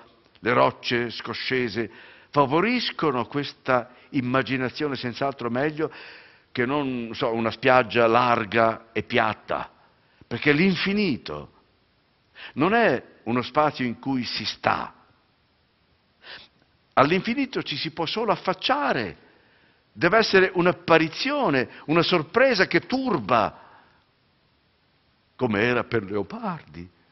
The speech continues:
Nel corso dei nostri viaggi Vittore mi diceva spesso che a lui non interessava fare fotografie, bensì cercare delle immagini,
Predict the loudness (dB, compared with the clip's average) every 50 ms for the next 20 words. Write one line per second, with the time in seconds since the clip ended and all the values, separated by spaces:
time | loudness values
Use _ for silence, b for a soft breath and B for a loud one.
0 | b b b b _ _ _ _ _ _ _ _ _ _ _ _ _ -20 -20 _
1 | _ _ _ 0 2 2 2 2 0 -2 0 -2 -2 -2 -2 -2 -2 -4 -6 -6
2 | -6 -8 -4 -2 -2 -2 -2 -2 -4 -8 -8 -8 -10 -8 -8 -8 -6 -6 -6 -6
3 | -8 -8 -8 -8 -6 -6 -8 -10 -10 -10 -10 -8 -8 -10 -8 -6 -6 -6 -2 -2
4 | -2 -2 -2 -2 -2 -2 -4 -6 B B B B B B B B B -2 -2 -2
5 | -2 -4 -2 0 0 0 0 0 0 0 2 2 0 0 -2 0 2 4 4 4
6 | 2 0 -2 -4 -6 -8 -8 -8 -4 -4 -4 -6 -6 -4 -4 -4 -2 0 -2 -4
7 | -4 -2 -6 -6 -6 -6 B B B B B -6 -4 -4 -4 -6 -8 -16 _ _
8 | 0 2 2 4 2 2 0 -2 -6 -8 -10 -14 _ _ _ _ _ _ _ _
9 | -8 -2 -2 0 2 2 0 0 -2 -4 -6 -6 -6 -4 -4 -4 -6 -2 2 2
10 | 2 2 0 -4 -8 -14 -14 -16 -18 -20